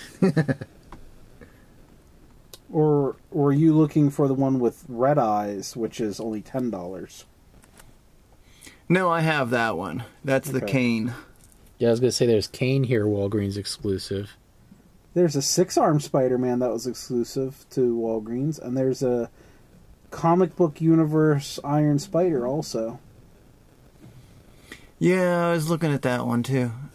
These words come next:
Speaker 3: I like that guy's collection. There's a lot of spiders right there. I could buy all of 'em for five hundred bucks. Except I have some of 'em. Ooh, they got Big Time suit.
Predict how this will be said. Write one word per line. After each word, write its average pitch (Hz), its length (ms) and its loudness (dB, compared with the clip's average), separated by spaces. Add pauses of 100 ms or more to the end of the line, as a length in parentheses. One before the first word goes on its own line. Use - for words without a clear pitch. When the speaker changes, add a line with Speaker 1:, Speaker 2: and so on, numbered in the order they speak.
(320)
Speaker 3:
I 131 100 -4
like 196 200 -6
that 175 160 -6
guy's 156 240 -4
collection. 139 560 -6 (200)
There's 156 180 -4
a 160 40 -4
lot 143 200 -4
of 135 60 -8
spiders 143 480 -6
right 127 200 -8
there. 76 300 -14 (1080)
I 170 100 -2
could 170 160 2
buy 147 200 2
all 156 300 2
of 135 100 0
'em 110 140 -2
for 117 120 -12
five 139 340 0
hundred 139 280 -2
bucks. - 480 -4 (1080)
Except - 220 -6
I 127 60 0
have 143 320 -2
some 101 240 -6
of 104 140 -8
'em. 101 240 -10 (100)
Ooh, 160 160 2
they 135 120 4
got 135 340 -2
Big 170 200 0
Time 127 640 -2
suit. 127 420 -6